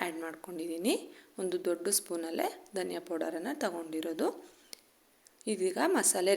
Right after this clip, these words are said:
ರೆಡಿಯಾಗಿದೆ. ನೆಕ್ಸ್ಟ್ ನಾನಿಲ್ಲಿ ಸ್ಟವ್ನ ಆನ್ ಮಾಡಿ ಒಂದು ಪಾತ್ರೆನ ಇಟ್ಕೊಂಡಿದ್ದೀನಿ. ಗಟ್ಟಿ ತಳದ ಪಾತ್ರೆನ ಇಟ್ಕೊಬೇಕಾಗುತ್ತೆ.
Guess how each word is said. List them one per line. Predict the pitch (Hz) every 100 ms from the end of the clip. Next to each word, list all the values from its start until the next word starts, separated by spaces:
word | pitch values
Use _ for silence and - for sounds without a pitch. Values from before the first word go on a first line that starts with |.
| 180
ರೆಡಿಯಾಗಿದೆ. | 175 170 160 160 220 359 480 247
ನೆಕ್ಸ್ಟ್ | 294 302 - 202
ನಾನಿಲ್ಲಿ | 170 165 180 359 -
ಸ್ಟವ್ನ | - 190 180 185 175
ಆನ್ | 170 170 175
ಮಾಡಿ | 175 349 - 202
ಒಂದು | 175 175 175
ಪಾತ್ರೆನ | 170 - 170 202 - 226
ಇಟ್ಕೊಂಡಿದ್ದೀನಿ. | - - 170 170 190 302 214
ಗಟ್ಟಿ | 196 247 233
ತಳದ | 190 180 -
ಪಾತ್ರೆನ | 165 - 170 185 - -
ಇಟ್ಕೊಬೇಕಾಗುತ್ತೆ. | - 170 160 160 160 160 -